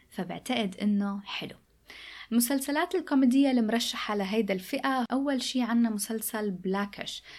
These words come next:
يلي صار مرشح ومرشح مرارا وتكرارا،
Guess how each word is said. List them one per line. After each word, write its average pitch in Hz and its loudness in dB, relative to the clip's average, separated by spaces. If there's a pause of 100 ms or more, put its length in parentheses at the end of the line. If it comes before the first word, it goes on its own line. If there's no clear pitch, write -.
(100)
يلي 208 2
صار 233 0
مرشح 185 -4
ومرشح 175 -6
مرارا 190 -2
وتكرارا، 196 -4